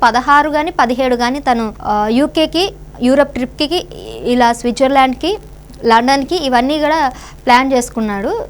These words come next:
ఇంకా జెరూలియం కూడా వెళ్దామని ప్లాన్ చేసుకున్నారు. So, రేపు or ఎల్లుండి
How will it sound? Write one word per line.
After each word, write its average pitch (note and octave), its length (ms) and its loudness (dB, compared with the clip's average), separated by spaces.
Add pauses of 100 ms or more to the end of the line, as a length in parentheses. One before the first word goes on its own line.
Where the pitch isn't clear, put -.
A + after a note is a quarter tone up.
(100)
ఇంకా A#3 480 0
జెరూలియం C#4+ 720 2
కూడా C4+ 380 4 (300)
వెళ్దామని B3 440 2
ప్లాన్ A3+ 360 0
చేసుకున్నారు. G3+ 480 -6
So, G#4 260 0
రేపు C#4 340 2
or E4 140 4
ఎల్లుండి C4 440 0